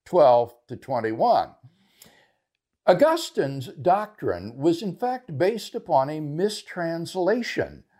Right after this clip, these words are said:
of Romans five twelve, where Paul says, "Therefore, as sin came into the world through one man, and death through sin,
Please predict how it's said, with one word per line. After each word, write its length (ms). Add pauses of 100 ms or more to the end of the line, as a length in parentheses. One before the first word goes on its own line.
(180)
of 160
Romans 560
five 500
twelve, 600 (320)
where 180
Paul 380
says, 580 (460)
"Therefore, 720 (320)
as 260
sin 640
came 300
into 240
the 100
world 580
through 400
one 420
man, 480
and 180
death 320
through 280
sin, 580